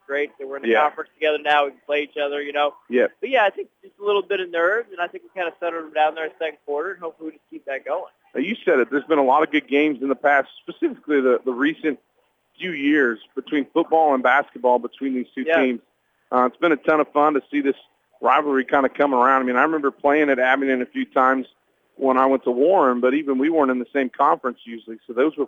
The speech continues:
Speaker 2: few and far between. But I think this is turning into kind of a fun rivalry, like you said.
Speaker 1: Well, yeah, we're
Speaker 2: so.
Speaker 1: right next, the kids all know each other. I mean,
Speaker 2: Yeah.
Speaker 1: that's, nowadays these kids all know each other. They play summer sports.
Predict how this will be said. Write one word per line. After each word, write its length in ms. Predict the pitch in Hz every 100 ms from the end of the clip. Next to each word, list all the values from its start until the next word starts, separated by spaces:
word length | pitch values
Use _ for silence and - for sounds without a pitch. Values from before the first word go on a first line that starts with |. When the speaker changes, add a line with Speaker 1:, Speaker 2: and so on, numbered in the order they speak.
| -
Speaker 2:
few 140 | 143
and 100 | 123
far 180 | - 131
between. 400 | 123 - 143 139
But 160 | 113 - _ _ _ -
I 80 | 151
think 140 | 147
this 160 | 135 120
is 60 | 117
turning 260 | 135 127 127
into 100 | 117
kind 240 | 131 123
of 60 | 113
a 60 |
fun 360 | - 123 120 110 _ _ _
rivalry, 460 | 110 120 117 110 107
like 240 | 110 110
you 100 | 117
said. 100 | - 202
Speaker 1:
Well, 140 | -
yeah, 180 | 214 165
we're 140 | 160
Speaker 2:
so. 40 | 170
Speaker 1:
right 160 | 180 180
next, 200 | 180 -
the 60 | -
kids 260 | - 196 170
all 140 | 160
know 180 | 151 139
each 140 | 123
other. 260 | - 120 143
I 60 | 143
mean, 120 | 120
Speaker 2:
Yeah. 180 | 113 98 - -
Speaker 1:
that's, 140 | 147 -
nowadays 360 | 156 156 147 143
these 100 | 139 -
kids 160 | 151 139
all 120 | 139
know 120 | 135
each 140 | 135 -
other. 160 | 139
They 60 | 143
play 180 | 135 143 -
summer 240 | 143 143 - -
sports. 300 | 135 139